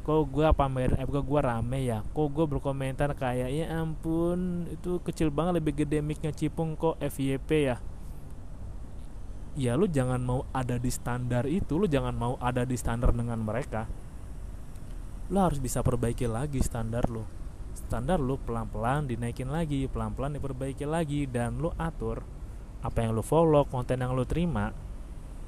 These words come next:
Itu bisa ngebantu lu. Gue juga belajar lagi dari kemarin. Gue lagi mikir gimana caranya F Y P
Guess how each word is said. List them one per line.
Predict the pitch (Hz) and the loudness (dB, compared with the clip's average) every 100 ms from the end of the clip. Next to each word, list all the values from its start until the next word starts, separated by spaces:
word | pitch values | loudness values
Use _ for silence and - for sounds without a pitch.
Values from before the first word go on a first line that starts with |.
| - - - - - - - | -10 -10 -10 -10 -10 -10 -8
Itu | 143 190 | -2 0
bisa | 160 127 - 131 127 - - - | 2 0 2 2 2 -2 -8 -4
ngebantu | 131 120 120 160 | 0 0 2 0
lu. | 151 131 | 0 0
Gue | 139 | -2
juga | - 104 | -2 -4
belajar | 101 98 98 139 156 | -4 -4 -2 8 8
lagi | 156 180 170 127 | 8 2 -2 -4
dari | 117 117 | -2 -2
kemarin. | 120 117 123 160 165 - - - - - - - - - - - - | -2 -2 -2 -2 -4 -8 -8 -8 -8 -8 -10 -10 -10 -10 -10 -10 -4
Gue | 151 | -2
lagi | 147 | 0
mikir | 139 156 123 | 0 -2 0
gimana | 120 113 | -2 0
caranya | 113 117 127 | 0 0 -2
F | |
Y | |
P | 117 | -2